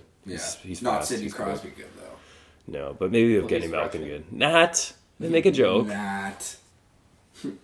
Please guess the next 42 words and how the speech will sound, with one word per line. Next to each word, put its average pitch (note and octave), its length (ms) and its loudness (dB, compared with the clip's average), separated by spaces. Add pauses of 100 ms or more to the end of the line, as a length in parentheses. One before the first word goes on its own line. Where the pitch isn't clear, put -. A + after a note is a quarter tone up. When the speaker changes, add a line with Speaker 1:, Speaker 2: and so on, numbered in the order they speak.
(840)
Speaker 1:
But A2 100 -2
yeah, A2+ 180 2
no. A2 260 -4
Seems E3 240 0
like E3 140 4
no C#3 140 2
one C3+ 100 2
can A#2 100 -8
really A#2 160 2
compare G#2+ 380 -6
with G2+ 80 -6
Sidney G#2 240 -6
Crosby G#2 380 -6
right G#2 180 -6
now. A2 240 -2
All A2 320 4
of B2 80 -10
his A2 160 -4
line A2 240 0
mates A2+ 240 -6
are A2 60 -4
racking A2 420 -4
up G2+ 160 -8
points. G#2+ 360 -8
Kunitz C3 440 -2
is A#2+ 100 -6
now A#2+ 180 -4
in A#2 60 -4
second B2 380 -2
place A#2 340 -4
in A2+ 80 -8
the G#2 120 -6
Speaker 3:
What A2 120 -4
is G#2+ 80 -6
Speaker 1:
N B2+ 80 -2
H A#2 60 -2
L A#2 140 -2
Speaker 3:
it, A#2 60 -6
Speaker 1:
for G#2 140 -6
Speaker 3:
thir-, B2+ 140 0
Speaker 1:
points. B2 240 -4
Speaker 3:
thirty-eight? B2 1120 -6